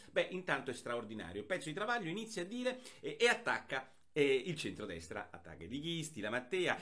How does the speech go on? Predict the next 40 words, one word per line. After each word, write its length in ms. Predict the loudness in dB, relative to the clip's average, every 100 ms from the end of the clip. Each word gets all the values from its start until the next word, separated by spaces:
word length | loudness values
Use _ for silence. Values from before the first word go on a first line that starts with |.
| -4
se 240 | 0 4
la 100 | 6
prende 320 | 6 6 6
con 140 | 2 2
il 60 |
centrodestra 720 | 0 -4 -4 -2 -2 -2 -4 -4
che 220 | -6 -6
sta 240 | -4 -4
con 180 | -2 -2
Di 80 | 0
Matteo. 540 | 0 0 0 0 0 -4 -6
Devo 140 | 0
dire 120 | 0 2
che 80 |
me 80 | 0
la 60 | 0
prendo 180 | 0 -4
anch'io 260 | -2 -2
col 140 | -2 -4
centrodestra 460 | -6 -2 -2 -2
che 80 | -4
sta 160 | -4 -2
con 160 | -2
Di 100 | -4
Matteo, 340 | -4 0 0 0
perché 200 | -2 -4
mi 80 |
sembra 240 | -4 0 0
ridicola 500 | 0 -4 -4 -2 -2
che 100 | -2
stanno 280 | -4 -4 -4
con 160 | -4
quell'eroe 480 | -4 0 2 4 4
antimafia 500 | 2 2 4 4 0
che 100 | -4
fino 160 | -2 -2
a 40 |
ieri 220 | 0 0
non 100 | 0
consideravano. 560 | -4 -6 -6 -4 -6